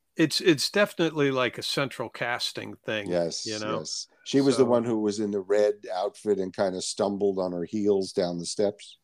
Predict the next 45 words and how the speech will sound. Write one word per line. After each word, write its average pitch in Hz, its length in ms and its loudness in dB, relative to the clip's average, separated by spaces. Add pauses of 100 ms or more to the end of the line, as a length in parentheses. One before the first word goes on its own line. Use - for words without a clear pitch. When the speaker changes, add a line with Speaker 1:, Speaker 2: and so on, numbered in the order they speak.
(280)
Speaker 1:
Right, 160 500 6
right. 127 360 2
It's 127 240 -6
like 127 320 -2
Trump, 135 320 -2 (140)
like, 123 240 -2
called 123 280 0
up 120 140 -2
central 123 380 -6
casting 120 580 -4
and 110 140 -10
said, 113 380 -6
you 120 100 -10
know, 113 200 -6
"Send 123 320 -6
me 120 180 0
a, 110 160 -2 (480)
I 147 80 0
need 139 220 2
three 151 280 2
lawyers. 127 580 2
I 117 140 -2
need 117 240 -2
a, 110 320 -2
I 117 160 -6
need 117 240 -2
a, 107 260 -2 (340)
a 123 120 -6
thinker. 156 600 0
I 123 100 0
need 123 180 -2
a 120 80 -4
tough - 380 -2
guy, 123 240 2
and 113 160 -4
I 113 140 -6
need 113 200 -2
a 104 180 -4 (100)
good-looking 117 540 -4
broad. 110 540 -2 (120)
Speaker 2:
I 87 100 -2
need 98 180 4
a 95 40 2
Speaker 1:
And 85 100 0
Speaker 2:
gal, 80 520 0